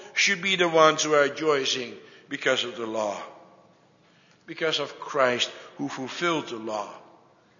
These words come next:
We come to the second point, the New Testament perspective. In verse one of chapter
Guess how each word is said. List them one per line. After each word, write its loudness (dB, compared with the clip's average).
We -20
come -4
to -18
the -12
second -4
point, -6
the -14
New -10
Testament -6
perspective. -8
In -14
verse -2
one 2
of -2
chapter 0